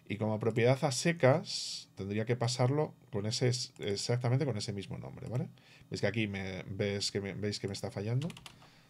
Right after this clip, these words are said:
Fijo aquí como propiedad y aquí tendría lo que es el valor, ¿correcto? Entonces veis que en este caso, tal como está definido, es decir, en este caso lo estoy pasando y en este otro caso no lo estoy pasando, ¿vale? ¿Qué tendría que hacer a partir de aquí? Muy sencillo, ¿vale?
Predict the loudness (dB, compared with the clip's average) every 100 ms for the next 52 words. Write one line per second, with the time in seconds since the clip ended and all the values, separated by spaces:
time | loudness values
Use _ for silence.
0 | -16 -10 -6 -6 -6 -6 -6 -4 0 2
1 | 2 2 -2 -4 -4 -2 2 2 0 -2
2 | -2 -2 -4 -10 -14 -14 -8 -8 -4 -4
3 | -6 -14 -20 -20 -20 -20 -20 -6 2 6
4 | 6 6 4 4 6 6 6 6 4 4
5 | 4 4 2 2 2 4 2 0 -2 2
6 | 4 4 4 4 4 0 2 0 2 0
7 | 2 2 2 0 0 2 4 4 2 0
8 | 0 -2 -6 -4 -2 -2 -2 -6 -8 -10
9 | -12 -8 -6 -6 -8 -20 -20 -20 -20 -20
10 | -20 -20 0 4 6 6 8 6 6 6
11 | 6 4 4 4 4 4 4 4 4 2
12 | -2 -6 -4 0 0